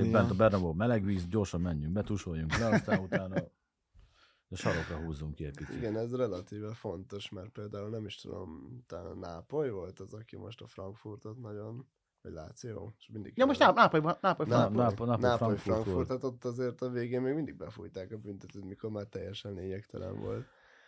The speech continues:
Speaker 4: Fú, ez a, ez a Nápoly, ez most nagyon, nagyon, ez
Speaker 2: Nagyon megy.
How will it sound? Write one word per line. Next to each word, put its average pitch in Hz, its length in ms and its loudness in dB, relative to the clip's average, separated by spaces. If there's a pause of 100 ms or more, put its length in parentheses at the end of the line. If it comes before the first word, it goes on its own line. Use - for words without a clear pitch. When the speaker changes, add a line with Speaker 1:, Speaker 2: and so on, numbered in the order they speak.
(220)
Speaker 4:
Fú, - 300 0
ez 170 120 6
a, 170 120 8
ez 165 100 6
a 160 40 8
Nápoly, 220 400 12
ez 320 60 12
most 294 160 8
nagyon, 139 240 8
nagyon, 127 360 4 (100)
ez - 280 -4 (200)
Speaker 2:
Nagyon 120 340 0
megy. 113 360 0